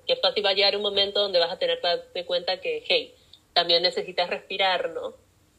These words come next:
Entonces le diría eso y es lo que me digo ahorita mismo, ¿no? Ah, yo creo que, que siempre es importante saber de que,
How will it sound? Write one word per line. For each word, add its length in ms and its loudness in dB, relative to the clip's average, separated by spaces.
Entonces 720 0
le 80 4
diría 380 4
eso 220 4
y 80 2
es 80 4
lo 100 2
que 80 0
me 160 0
digo 200 2
ahorita 300 2
mismo, 480 -4
¿no? 280 -6
Ah, 300 4
yo 140 0
creo 240 0
que, 340 2
que 80 -2
siempre 640 -2
es 120 -6
importante 840 -6
saber 400 4
de 160 0
que, 420 -6